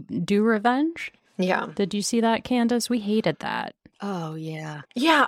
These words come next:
Speaker 2: I, that's one of the ones I,
Speaker 3: Ugh.
Speaker 2: I didn't finish.
Speaker 1: You don't need to either.
Speaker 2: <laughs> I have to
Speaker 3: Mm-mm.
Speaker 2: admit, I, like, yeah, I started watching it. I really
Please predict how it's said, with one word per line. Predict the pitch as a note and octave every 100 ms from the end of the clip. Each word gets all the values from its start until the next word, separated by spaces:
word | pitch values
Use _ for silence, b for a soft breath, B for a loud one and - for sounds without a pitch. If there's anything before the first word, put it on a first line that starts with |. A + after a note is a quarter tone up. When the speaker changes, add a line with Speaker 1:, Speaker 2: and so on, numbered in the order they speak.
| -
Speaker 2:
I, | B3 A3+
that's | B3 A3+ -
one | B3
of | B3+
the | C4
ones | B3+ C4 A#3+
I, | A#3 A#3
Speaker 3:
Ugh. | E3+ -
Speaker 2:
I | A3
didn't | G3+ A3+ A3
finish. | G#3+ A3+ G3 - -
Speaker 1:
You | G3+
don't | B3 B3 G#3+
need | A3 G#3+
to | F3+
either. | F3 G3 E3+ - D3 C3+ E3+
Speaker 2:
<laughs> |
I | D4 A#3+
have | C4+
to | -
Speaker 3:
Mm-mm. | C#4
Speaker 2:
admit, | A#3+ C4 D4
I, | - G#3+
like, | A3+ G#3 B B B B B B
yeah, | A3 C#4 E4+
I | A#3
started | A#3 - B3+ C4+
watching | A#3 C4+ E4+
it. | D#4
I | A3
really | G3+ G3+ A#3 G#3